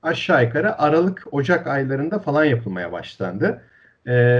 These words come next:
özellikle yani yılın tamamını gördükten sonra, e, işte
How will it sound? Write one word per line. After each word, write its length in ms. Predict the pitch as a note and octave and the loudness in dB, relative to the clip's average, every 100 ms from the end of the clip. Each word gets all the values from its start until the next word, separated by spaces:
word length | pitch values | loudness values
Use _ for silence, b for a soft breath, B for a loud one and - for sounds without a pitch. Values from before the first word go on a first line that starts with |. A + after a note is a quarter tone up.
| B2 | 2
özellikle 420 | A#2+ C3+ B2 B2 | 2 2 2 2
yani 240 | A2+ A2 | 2 0
yılın 400 | A2 B2+ D3 D#3+ | 2 4 4 2
tamamını 520 | B2 B2+ B2 A#2 A#2 | 0 -2 0 2 2
gördükten 640 | A#2+ B2 B2 A#2+ A#2 C#3+ D3 | 4 4 2 0 -2 -4 -4
sonra, 460 | - G#2 G2 F#2+ | -4 -4 -4 -6
e, 280 | A2 G#2 G2+ | -6 -4 -4
işte 300 | G#2+ - A2+ | -6 -6 -8